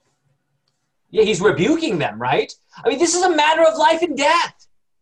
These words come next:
Like, this is a matter of truth and what is false. There, there's no, like, "Oh, you foolish," no, no, no, right? No, this is, this is a, a, a really big deal because what they were doing was starting to believe, as we see in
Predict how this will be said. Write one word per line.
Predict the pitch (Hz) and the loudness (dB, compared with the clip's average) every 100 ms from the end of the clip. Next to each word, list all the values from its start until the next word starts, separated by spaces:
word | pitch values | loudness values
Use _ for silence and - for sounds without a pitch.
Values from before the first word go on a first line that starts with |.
| _ _ _ _ _ | _ _ _ _ _
Like, | 220 269 262 | -2 -2 -2
this | 202 330 | -2 -2
is | 339 | 0
a | 339 311 | 0 2
matter | 285 320 320 | 2 2 2
of | 302 | -2
truth | - 294 330 339 | 0 2 4 2
and | 285 | 0
what | 285 294 | 0 -2
is | - | -2
false. | - 320 - | 0 0 0
There, | - 269 226 | -6 -12 -8
there's | 294 302 | -8 -4
no, | 320 381 415 | 0 0 2
like, | 370 339 | 0 -2
"Oh, | 285 294 294 262 | -4 -4 -6 -10
you | 269 277 | -10 -10
foolish," | 254 262 254 214 | -12 -16 -16 -6
no, | 240 240 | -2 -2
no, | 240 233 233 | -2 -2 -2
no, | 196 175 175 | -2 -2 0
right? | 180 196 | 0 -2
No, | 214 202 | -2 -4
this | 185 - | -6 -12
is, | 403 - - - _ | -14 -14 -20 -20 _
this | 240 285 | -8 -4
is | 370 330 | -6 -2
a, | |
a, | 220 220 - 170 202 - | 2 2 2 0 0 0
a | |
really | 180 285 285 | -2 -4 -4
big | 277 220 | -6 -10
deal | 202 285 320 285 | -10 -8 -8 -8
because | 247 - 247 196 | -10 -6 -6 -2
what | 285 | -4
they | 302 | -2
were | 302 285 | -4 -4
doing | 196 285 339 370 339 | -6 0 0 0 0
was | 269 254 247 - _ | 0 0 -2 -10 _
starting | - - 269 285 285 | -14 0 0 0 -2
to | 285 | -6
believe, | 277 285 302 349 220 220 | -4 -2 0 0 -2 0
as | 226 226 | 0 -2
we | |
see | 233 - 262 | -6 -4 -4
in | 240 180 | -4 -8